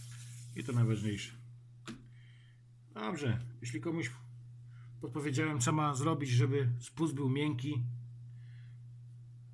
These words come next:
to będę się cieszył, jeśli ktoś to zrobi i u niego będzie też to pracowało.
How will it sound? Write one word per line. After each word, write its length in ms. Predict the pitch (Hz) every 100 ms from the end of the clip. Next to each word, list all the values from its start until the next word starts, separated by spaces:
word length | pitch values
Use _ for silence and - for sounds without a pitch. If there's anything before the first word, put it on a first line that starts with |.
| -
to 100 | 143
będę 220 | 143 139
się 120 | 123
cieszył, 420 | 120 156 131 139
jeśli 220 | 135 123
ktoś 220 | - 147 123
to 160 | 131
zrobi 680 | 120 117 131 147 147 147 - - - - - - - - - - - - -
i 60 |
u 80 | 135
niego 240 | 139 131 135
będzie 260 | 135 127
też 180 | 123 147
to 100 | 139
pracowało. 640 | 123 120 120 127 131 131